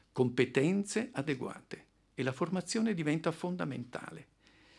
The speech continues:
Non è quindi qualcosa di così, c'è bisogno. Faccio un esempio che, eh, credo sia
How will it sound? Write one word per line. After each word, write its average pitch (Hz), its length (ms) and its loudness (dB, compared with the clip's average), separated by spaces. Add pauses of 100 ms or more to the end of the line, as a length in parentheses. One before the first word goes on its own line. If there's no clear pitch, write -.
Non 147 220 4
è 190 300 2
quindi 131 380 2
qualcosa 113 560 0
di 104 360 -2 (120)
così, - 380 -6 (180)
c'è 226 160 4
bisogno. 135 640 -4 (640)
Faccio 180 240 6
un 185 80 10
esempio 170 580 8
che, 143 140 6
eh, 123 920 6
credo 127 320 2
sia 113 640 0